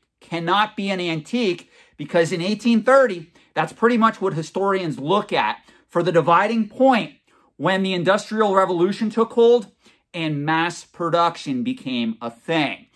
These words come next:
So there's a lot of antique purists out there that state no item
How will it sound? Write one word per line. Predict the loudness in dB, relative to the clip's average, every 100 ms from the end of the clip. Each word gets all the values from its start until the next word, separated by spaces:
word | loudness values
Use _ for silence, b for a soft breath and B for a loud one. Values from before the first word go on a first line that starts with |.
| b b
So | -10 -4
there's | -2
a | 2
lot | 2 2
of | 0
antique | -2 -2 -4 -8
purists | -4 2 4 2 -2 -2
out | 0 0 -2
there | -4 -2 -4 b b b _
that | -4 -4
state | 0 4 4 2 _ _ _
no | 0 4 6 4 4
item | 2 2 -2 -6 -8